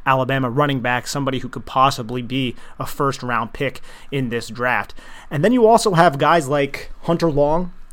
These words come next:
the Boston College tight end. He's somebody that the tight ends down there, I guess you can say they're not all that exciting, but he came in at six-foot-five with an eighty-three inch wingspan,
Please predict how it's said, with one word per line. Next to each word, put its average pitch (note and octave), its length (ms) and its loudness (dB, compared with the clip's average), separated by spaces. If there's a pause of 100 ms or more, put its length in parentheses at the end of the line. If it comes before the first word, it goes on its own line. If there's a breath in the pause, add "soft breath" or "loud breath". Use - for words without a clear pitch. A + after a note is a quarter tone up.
the C3+ 300 0
Boston C#3 440 0
College C3+ 460 2
tight C#3 200 0
end. C#3 160 0
He's C#3+ 180 -6
somebody E3 340 0
that C#3+ 240 2 (440)
the D3+ 80 0
tight G3 240 6
ends G3 160 6
down F#3 180 6
there, F3+ 140 6
I E3 40 6
guess D#3+ 240 4
you D#3+ 80 -4
can C#3+ 300 -2
say C#3+ 340 0
they're C3 140 0
not C#3+ 340 2
all C3+ 220 4
that B2+ 340 2
exciting, C#3 640 0
but - 140 -8
he E3 100 -2
came E3+ 220 0
in C3+ 100 0
at A#2+ 100 -2
six-foot-five C3+ 720 -2
with A#2+ 120 -4
an A#2 120 -8
eighty-three C#3 800 0 (160 loud breath)
inch C#3+ 260 -2
wingspan, B2+ 680 -2